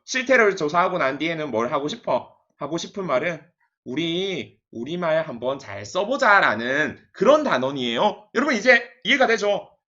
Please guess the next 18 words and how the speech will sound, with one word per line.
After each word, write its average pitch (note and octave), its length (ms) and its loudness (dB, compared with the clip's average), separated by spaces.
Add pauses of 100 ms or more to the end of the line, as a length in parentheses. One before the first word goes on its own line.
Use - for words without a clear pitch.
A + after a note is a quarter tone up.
자, - 360 -8
그래서 E3+ 760 0 (160)
오늘 C3+ 480 -4 (140)
공부할 C#3 460 -2
내용을 D#3 640 -4
한번 C#3 360 -4
살펴보면요. D#3+ 1040 -2 (840)
이번 E3+ 360 0
단원에서는 C#3+ 840 -6 (680)
바로 D3+ 360 4 (800)
이것에 C4+ 320 2
대해서 B2 260 -4
공부할 G#2 300 -8
거예요. F#2+ 240 -12 (560)
올바른 E3+ 920 6
우리말 E3 520 2
사용을 D3+ 500 -4
주제로 C#3+ 640 -2